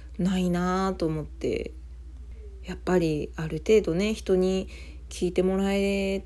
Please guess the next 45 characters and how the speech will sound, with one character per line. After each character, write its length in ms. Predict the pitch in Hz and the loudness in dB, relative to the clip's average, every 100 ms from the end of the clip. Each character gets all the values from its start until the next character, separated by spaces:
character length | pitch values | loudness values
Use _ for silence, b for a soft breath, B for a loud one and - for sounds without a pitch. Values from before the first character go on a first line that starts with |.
| - - - | -10 -12 2
て 160 | 208 | 4
る 140 | 208 208 | 4 2
と、 600 | 208 202 196 196 196 - | 2 4 4 4 2 0
そ 140 | - | 2
れ 100 | 214 | 4
だ 140 | 233 240 | 4 4
け 160 | 285 | 4
で 280 | 277 214 175 | 8 8 8
な 140 | 170 180 | 4 -2
ん 40 | |
か 240 | - - - | -4 -6 0
や 160 | 180 | 4
る 140 | 180 180 | 4 4
気、 180 | 190 185 | 4 4
モ 160 | 180 | 4
チ 160 | 180 196 | 0 0
ベ 120 | 196 | 0
ー 20 | |
シ 120 | 196 | 0
ョ 40 | 196 | -2
ン 80 | 196 | 0
が 280 | 196 196 - B B B B - | 0 -2 -6 B B B B -4
上 80 | 180 | -2
が 120 | - | 0
っ 60 | 180 - - - - - - | -2 -2 -14 -14 -14 -12 0
て 120 | 185 | 0
き 220 | - - | 0 -2
ま 120 | 175 | 0
す 140 | 170 - | 0 -2
か 120 | 151 | -2
ら 100 | 151 | 0
ね。 220 | 170 160 B B B B - - - - - - | 0 -2 B B B B -14 -14 -14 -14 -14 -6
な 120 | 190 | -4
ん 20 | |
か 180 | 165 160 | -2 0
ど 200 | 156 196 | 8 10
う 60 | 196 | 12
い 280 | 180 165 156 | 12 10 6
う 80 | B B B B - - | B B B B -14 -4
お 60 | 180 | 0
話 420 | 190 175 175 196 | 4 4 4 4
だ 100 | 226 | 4
っ 60 | 240 | 2
た 140 | 254 | 2
ら 360 | 226 190 165 - | 4 4 2 0